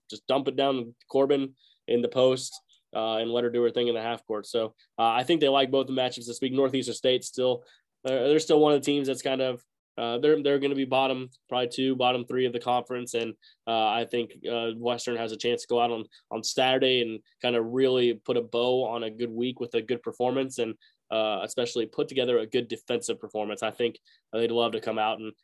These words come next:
and hold a team i-, into the forties and, and put up a twenty point win. Uh, now you gotta show up every night in the M I double A, and it's gonna be the first, uh, time where we have a Thursday, Saturday, uh, game in conference.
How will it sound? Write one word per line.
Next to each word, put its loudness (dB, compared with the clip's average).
and -4
hold 0
a -18
team -4
i-, 0
into 4
the 0
forties 0
and, -6
and -4
put 0
up -2
a -6
twenty -2
point -2
win. 0
Uh, -2
now -4
you -2
gotta 0
show 2
up 0
every 2
night -4
in -8
the -2
M -4
I -2
double -2
A, 0
and -4
it's -4
gonna -4
be -2
the -14
first, -4
uh, -2
time 0
where 0
we 0
have -4
a -12
Thursday, 2
Saturday, 0
uh, -4
game -2
in -4
conference. -4